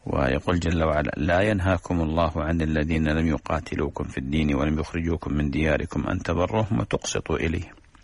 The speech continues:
إن الله يحب المقسطين". هذا يدلنا على ماذا؟ على تأثير الأرض، على أن طبيعة الإنسان التي جبله الله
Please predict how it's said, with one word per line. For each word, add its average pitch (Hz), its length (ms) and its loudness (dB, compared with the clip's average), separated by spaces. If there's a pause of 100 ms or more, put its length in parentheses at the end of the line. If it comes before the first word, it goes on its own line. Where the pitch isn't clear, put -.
(580)
إن 82 100 2
الله 82 260 2
يحب 80 380 -4
المقسطين". - 600 -4
هذا 90 120 2
يدلنا 92 360 2
على 82 180 0
ماذا؟ 67 340 -2 (600)
على 78 180 -2
تأثير 98 460 0
الأرض، - 260 0 (480)
على 80 180 2
أن 82 140 2
طبيعة 104 500 -2
الإنسان 80 480 -2
التي 78 420 -2 (600)
جبله 101 400 2
الله - 300 -2